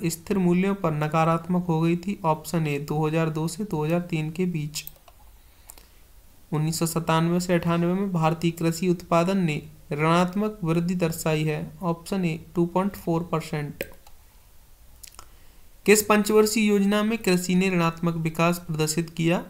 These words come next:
ऑप्शन ए, तीसरी पंचवर्षीय योजना में। भारत की औसत फसल गहनता है लगभग एक सौ पैंतीस परसेंट।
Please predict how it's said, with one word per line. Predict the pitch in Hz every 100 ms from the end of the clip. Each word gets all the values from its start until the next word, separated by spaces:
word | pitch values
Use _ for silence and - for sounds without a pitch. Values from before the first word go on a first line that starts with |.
| -
ऑप्शन | 160 156 - 170 160
ए, | 151 - - - -
तीसरी | 180 180 208
पंचवर्षीय | 202 160 160 156 156 151
योजना | 143 139 139
में। | 135 - - - - - - - - - - - - - - -
भारत | 151 156 165 160 -
की | 156
औसत | 156 156 180
फसल | - 160 170 175 170
गहनता | 147 147 160 170 165
है | 165 170
लगभग | 165 160 180 190 - - - -
एक | - -
सौ | - 185
पैंतीस | 185 165 160 185 180
परसेंट। | - 160 - 147 143 -